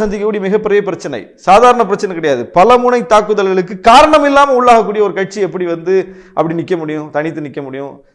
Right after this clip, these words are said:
தனித்து நின்றதும் கிடையாது. இதுவரைக்கும் தனித்து நின்றது கிடையாது. கூட்டணி தான். அறுபத்தி ரெண்டுல இருந்து கூட்டணி வைத்து போட்டியிடக்கூடிய கட்சி தி மு க. அதனால அவங்களுக்கு வந்து கூட்டணி இல்லாம நிக்கணுங்கிற ஒரு மைண்ட் செட்டே இருக்காது. அது அவங்களுக்கு நல்லா தெரியும். இதெல்லாம் ஊடகங்கள் கிளப்பி விடுறது. இந்த கூட்டணியை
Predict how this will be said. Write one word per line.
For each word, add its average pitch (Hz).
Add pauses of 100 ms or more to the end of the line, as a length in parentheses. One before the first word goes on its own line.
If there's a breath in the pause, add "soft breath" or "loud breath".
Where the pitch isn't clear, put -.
(120)
தனித்து 151
நின்றதும் 160
கிடையாது. 113 (460)
இதுவரைக்கும் 156
தனித்து 156
நின்றது 143
கிடையாது. 107 (140)
கூட்டணி 156
தான். 117
அறுபத்தி 160
ரெண்டுல 127
இருந்து 208
கூட்டணி 190
வைத்து 160 (100)
போட்டியிடக்கூடிய 135
கட்சி 127
தி 151
மு 135
க. 127
அதனால 160
அவங்களுக்கு 202
வந்து 196
கூட்டணி 214 (100)
இல்லாம 208
நிக்கணுங்கிற 175 (400 loud breath)
ஒரு 156
மைண்ட் 185
செட்டே 185 (100)
இருக்காது. 180
அது 208
அவங்களுக்கு 170
நல்லா 160
தெரியும். 135
இதெல்லாம் 226 (120)
ஊடகங்கள் 240
கிளப்பி 202
விடுறது. 131 (680)
இந்த 170 (100)
கூட்டணியை 247